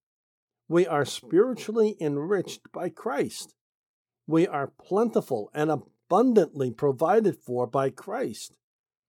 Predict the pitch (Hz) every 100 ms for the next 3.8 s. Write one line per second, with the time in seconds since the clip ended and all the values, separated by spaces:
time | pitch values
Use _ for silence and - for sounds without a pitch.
0 | _ - 170 165 151 127 - - 185 214
1 | - 190 165 147 139 127 107 131 196 208
2 | - 139 156 151 139 120 - 165 196 175
3 | 165 143 - 131 127 135 139